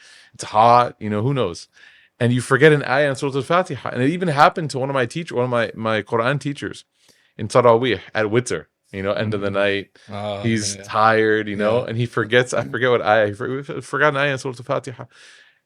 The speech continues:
Speaker 1: Why would that happen? The guy read Surah Al-Fatiha for thirty years, twenty rak'at every night in Ramadan, and he
Speaker 2: Mm.
Speaker 1: misses it. You think that, you think that that's just a coincidence? No, man, there's,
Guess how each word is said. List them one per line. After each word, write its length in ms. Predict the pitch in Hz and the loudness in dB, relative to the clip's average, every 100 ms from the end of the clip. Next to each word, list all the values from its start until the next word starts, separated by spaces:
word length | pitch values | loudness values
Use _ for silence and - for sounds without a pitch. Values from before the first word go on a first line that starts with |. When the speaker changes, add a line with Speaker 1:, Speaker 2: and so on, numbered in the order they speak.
| _ _ _ _ _ _ | _ _ _ _ _ _
Speaker 1:
Why 380 | 196 95 135 208 | -6 -2 8 8
would 160 | 294 320 | 8 4
that 160 | 269 | 2
happen? 720 | 185 156 214 - - - - - | 2 -4 -6 -8 -12 -12 -20 -16
The 80 | - | -2
guy 180 | 151 196 | 2 4
read 200 | 196 196 | 4 0
Surah 140 | 190 165 | -2 -4
Al-Fatiha 800 | 139 147 170 175 - 135 117 - - - _ _ | 2 4 4 0 -2 0 0 -4 -14 -20 _ _
for 240 | - - | -4 2
thirty 340 | 135 170 180 214 | 4 8 6 6
years, 560 | 185 185 202 151 123 120 | 2 4 6 6 6 0
twenty 320 | - 165 185 | 0 2 4
rak'at 440 | 160 151 156 131 - | 2 2 2 2 4
every 300 | 147 156 165 | 2 4 2
night 100 | 160 | 2
in 60 | 139 | 0
Ramadan, 520 | 135 135 147 131 - - _ | 0 0 0 0 -4 -18 _
and 80 | - | -2
he 60 | 135 | 2
Speaker 2:
Mm. 40 | |
Speaker 1:
misses 240 | 160 175 160 | 2 0 -4
it. 160 | 143 _ _ | -8 _ _
You 180 | 135 170 | -4 -4
think 280 | 185 214 196 | -2 -4 0
that, 320 | 175 151 - | 2 2 0
you 160 | - 143 | -6 -6
think 240 | 151 156 | -4 -8
that 160 | - 131 | -4 0
that's 180 | 123 120 | 0 0
just 220 | 135 - | -8 -10
a 40 | |
coincidence? 500 | - 107 120 156 156 | -8 -6 -6 -10 -12
No, 140 | 180 165 | -8 -4
man, 200 | 110 110 | -4 -4
there's, 260 | 123 120 | -4 -4